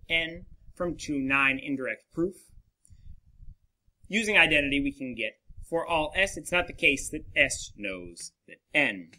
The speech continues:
We can join those to get our conclusion that we were looking for.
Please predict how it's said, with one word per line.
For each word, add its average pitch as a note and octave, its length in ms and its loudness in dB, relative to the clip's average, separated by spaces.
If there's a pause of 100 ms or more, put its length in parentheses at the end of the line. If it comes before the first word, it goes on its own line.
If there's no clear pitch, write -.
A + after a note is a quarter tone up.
(320)
We D#3 120 -4
can F3+ 120 -2
join A#3 280 10
those F3+ 480 6
to E3 100 -4
get D3 340 2
our G#2 340 -8 (200)
conclusion D3+ 720 0 (160)
that - 160 -20
we D#2 80 -20
were D2+ 180 -20
looking A#2+ 400 -8
for. C#2+ 260 -16